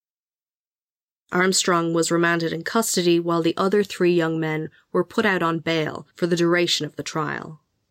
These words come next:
Mister Justice Gannon was presiding. First, senior counsel for the prosecution, Mister Seamus Sorahan,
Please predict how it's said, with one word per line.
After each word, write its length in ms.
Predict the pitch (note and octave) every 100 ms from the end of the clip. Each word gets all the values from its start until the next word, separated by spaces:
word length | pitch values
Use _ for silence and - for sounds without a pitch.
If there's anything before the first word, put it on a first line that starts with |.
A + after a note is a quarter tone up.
| _ _ _ _ _ _ _ _ -
Mister 300 | F3+ - F3+
Justice 360 | F3 - D#3
Gannon 520 | - G3 G3 F#3 F3+ F3
was 140 | E3+
presiding. 720 | - E3 D#3 D#3 D3+ D#3 D#3+ - _ _ _ _ _ _
First, 600 | - G3 F#3+ - - -
senior 340 | - F#3 F3 E3+
counsel 380 | F#3 F3 F3
for 160 | E3 E3
the 80 | D#3+
prosecution, 840 | - B3 D3+ - A#3 A3 G3+ F#3+ F3
Mister 260 | E3+ -
Seamus 400 | D3+ E3 D3+ D3
Sorahan, 560 | - F#3+ F3 E3+ E3